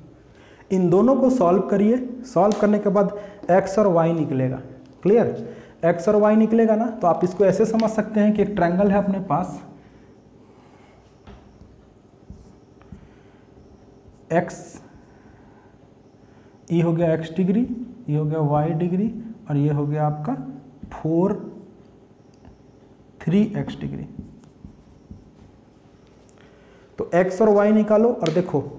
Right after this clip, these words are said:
कि दो angle का sum ninety हो रहा है कि नहीं, X और वाई का sum ninety हो रहा है कि नहीं। अगर हो जाएगा तो clearly है, आपका answer आ जाएगा, नहीं होगा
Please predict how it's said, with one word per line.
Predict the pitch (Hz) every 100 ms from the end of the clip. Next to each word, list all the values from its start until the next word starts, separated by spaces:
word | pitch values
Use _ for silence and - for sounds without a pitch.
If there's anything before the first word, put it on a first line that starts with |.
| - - - -
कि | 185
दो | 147 180 220
angle | 185 190 196
का | 196
sum | 180 190
ninety | 165 151 147 180
हो | 147 151
रहा | 143
है | 135
कि | 127 123
नहीं, | 113 113 - - - - - -
X | 147 143
और | 160
वाई | 143 143
का | 143 151
sum | 190 220
ninety | 170 143 139 233
हो | 262 - 143
रहा | 139
है | 127 131
कि | -
नहीं। | 127 127 131 - - -
अगर | 143 135
हो | 135 175
जाएगा | 190 180 196 226 - - - -
तो | 156 143 139 - - - - -
clearly | 151 156 156 185
है, | 185 202
आपका | - 135 -
answer | 147 143 143 156
आ | 156
जाएगा, | 156 156 180 - - -
नहीं | 147 156 170
होगा | 170 180